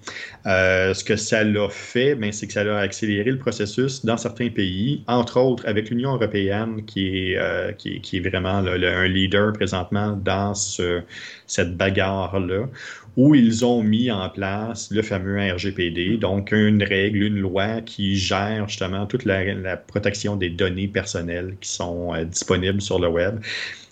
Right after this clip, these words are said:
D'où le pourquoi vous voyez de plus en plus les différents pop-up, là. Euh, ce site utilise, euh, des, des cookies personnalisés, puis on peut faire soit un choix dans les cookies, accepter ou pas. Bon, c'est, c'est à, en partie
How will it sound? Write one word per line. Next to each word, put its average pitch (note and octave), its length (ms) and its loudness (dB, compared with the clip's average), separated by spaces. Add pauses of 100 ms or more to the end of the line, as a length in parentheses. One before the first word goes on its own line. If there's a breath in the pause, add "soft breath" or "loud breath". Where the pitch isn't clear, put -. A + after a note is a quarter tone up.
(120)
D'où A2+ 240 6
le C3 120 8
pourquoi B2 440 2
vous G#2 140 -2
voyez G2+ 500 0
de G#2+ 140 0
plus G#2+ 260 -2
en G2 100 -2
plus G#2+ 240 -2
les G2+ 140 0
différents G2 420 -2
pop-up, G2+ 480 0
là. G2 80 -4
Euh, F2+ 240 -2
ce A2 220 0
site A2+ 360 0
utilise, G2+ 720 0
euh, F#2 240 2 (300)
des, F#2 240 0
des G2 160 2
cookies G#2 580 0
personnalisés, G2 920 2 (340 loud breath)
puis - 140 -2
on G2+ 100 2
peut G#2 100 2
faire G#2+ 300 0
soit A#2+ 220 2
un G#2+ 160 2
choix A2 360 0
dans G#2+ 160 0
les G2+ 120 0
cookies, A2 500 -2
accepter A2 500 -2
ou G2+ 120 -2
pas. A2+ 300 2
Bon, F2+ 220 -4 (380 loud breath)
c'est, F2+ 400 -4
c'est G#2+ 280 -6
à, A2+ 280 -2
en A2+ 100 0
partie C3 600 -2